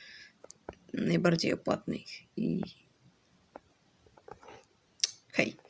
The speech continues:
No to wracamy tutaj już do zrobionej listy.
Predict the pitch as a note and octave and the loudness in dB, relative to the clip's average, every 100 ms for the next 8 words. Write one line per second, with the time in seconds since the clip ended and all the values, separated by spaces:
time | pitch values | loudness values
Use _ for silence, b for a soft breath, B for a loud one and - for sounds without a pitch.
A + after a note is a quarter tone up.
0 | B B B B B B _ - - _ | B B B B B B _ -20 -20 _
1 | _ - B B B B - F3 E3+ F#3 | _ -10 B B B B 0 2 8 8
2 | F3 F#3 F3+ G3+ G3+ G3+ G3 F#3 F#3 F3 | 8 8 8 10 10 8 6 8 10 12
3 | E3 D#3+ D#3 - E3 E3+ D#3 F3 E3+ D#3+ | 10 6 2 -2 0 2 4 4 4 4
4 | D#3 E3+ G3 - - F#3 F#3 F3 | 4 4 4 2 4 8 10 8